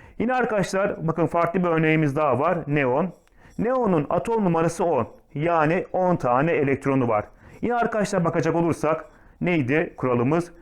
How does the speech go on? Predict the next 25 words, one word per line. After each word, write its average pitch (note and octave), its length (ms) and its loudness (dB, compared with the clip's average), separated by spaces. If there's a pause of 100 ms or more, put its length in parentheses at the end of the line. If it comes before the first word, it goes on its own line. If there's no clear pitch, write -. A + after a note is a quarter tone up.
(140)
Birinci D3+ 520 0
katman C3 560 0
en D3 240 0
fazla B2+ 420 0
iki A2+ 240 -4
almaktaydı. E3+ 880 -2 (340)
İkinci F3+ 440 -2
katman C3+ 420 0
en E3 220 2
fazla C3+ 680 0
sekiz D#3+ 440 -4
elektron D3+ 520 0
almaktaydı. B2+ 960 0 (600)
Örneğimize G3+ 580 0
baktığımız A#3 540 -2
zaman D3+ 380 0 (360)
birinci F3 280 -2
katmana B2 460 0
iki B2+ 300 -6
elektron, F#3+ 600 -2 (340)
ikinci E3+ 420 -2
katmana A2 540 -2
sekiz D3 340 -4
elektron F3 380 0
yerleşerek D#3+ 720 0